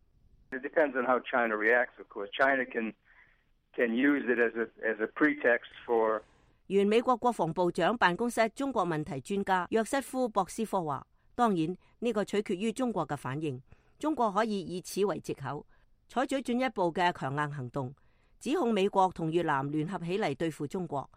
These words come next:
Speaker 2: 或者佢哋可以採取比較成熟同放鬆嘅態度嚟看待美越關係。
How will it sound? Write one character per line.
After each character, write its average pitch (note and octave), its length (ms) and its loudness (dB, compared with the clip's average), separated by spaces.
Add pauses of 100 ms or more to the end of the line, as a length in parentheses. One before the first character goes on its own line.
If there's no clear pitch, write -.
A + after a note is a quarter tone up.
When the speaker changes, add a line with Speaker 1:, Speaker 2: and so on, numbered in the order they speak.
(300)
Speaker 2:
或 A3 140 0
者 D4 120 -4
佢 C4+ 140 -4
哋 A3 160 0
可 A#3 120 -2
以 A#3 140 -2
採 G3+ 200 -4
取 F#3+ 240 0
比 G3+ 160 -2
較 F#3+ 160 2
成 C3 240 -6
熟 D3 240 -6
同 E3+ 200 0
放 A3+ 240 4
鬆 C#4+ 200 -2
嘅 A3 100 0
態 F3 220 0
度 D#3 280 0
嚟 D3 180 -2
看 A#3 220 2
待 E3+ 160 2
美 D3+ 160 0
越 C#3+ 140 -4
關 D#3 260 -2
係。 C#3 220 -10